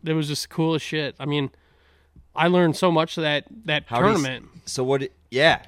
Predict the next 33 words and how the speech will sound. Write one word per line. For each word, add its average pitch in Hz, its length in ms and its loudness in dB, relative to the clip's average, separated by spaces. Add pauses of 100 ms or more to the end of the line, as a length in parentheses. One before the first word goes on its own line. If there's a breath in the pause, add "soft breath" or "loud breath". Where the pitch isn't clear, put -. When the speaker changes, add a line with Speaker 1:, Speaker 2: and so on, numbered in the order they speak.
Speaker 1:
Like, 185 140 6
Speaker 2:
Sorry. 240 260 6
Speaker 1:
I, 214 120 6
I - 40 4
found 240 240 4
Speaker 2:
This 220 80 4
Speaker 1:
these 175 140 4
fish 240 280 2
that 175 180 2
were 156 120 0
coming 196 280 0
to 160 60 -4
this 147 220 -8
area, 190 240 0
but 151 140 -2
Speaker 2:
Yep. 160 120 6
Speaker 1:
I 208 80 6
know 185 240 4
damn 170 320 2
well 180 300 0
that 143 200 -2
if, 147 280 -8 (420 soft breath)
if 147 120 -6
it 180 60 2
was 160 200 0
me 202 200 0
and 185 120 2
one 180 100 0
of 170 60 0
my 156 100 0
buddies 165 460 0
fishing 160 280 -4
together, 156 520 -2